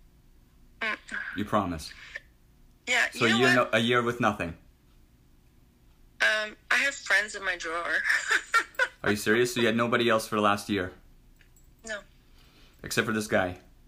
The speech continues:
Speaker 1: Mm-hmm.
Speaker 2: Think about that.
Speaker 1: Uh, that was a choice, though. Seriously.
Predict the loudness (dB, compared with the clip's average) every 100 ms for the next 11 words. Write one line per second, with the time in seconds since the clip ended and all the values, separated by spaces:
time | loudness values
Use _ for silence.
0 | -20 _ _ -20 _ -12 -8 -6 -6 -2
1 | -2 2 2 2 0 -6 -8 -16 -20 -20
2 | -20 -20 -20 -20 -20 -20 -20 -20 -20 -20
3 | -20 -20 -2 4 6 4 0 -2 2 2
4 | -2 -8 -4 -2 -2 -6 -10 -12 -16 -20
5 | -20 -20 -10 -4 -4 -4 -6